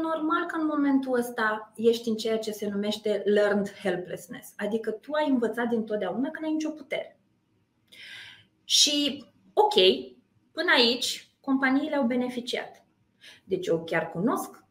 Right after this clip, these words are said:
că am zis că acord prezumția de nevinovăție, dar sunt și care,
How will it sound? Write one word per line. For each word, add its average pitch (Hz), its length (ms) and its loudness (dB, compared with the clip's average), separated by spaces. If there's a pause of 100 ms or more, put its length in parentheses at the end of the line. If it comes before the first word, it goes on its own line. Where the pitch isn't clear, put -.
că 185 140 -6
am 175 120 2
zis 220 140 0
că - 100 -4
acord 262 600 4
prezumția 180 520 0
de 165 100 -2
nevinovăție, 156 920 -4 (120)
dar 151 160 0
sunt 160 280 -6
și 220 160 -4
care, 147 520 2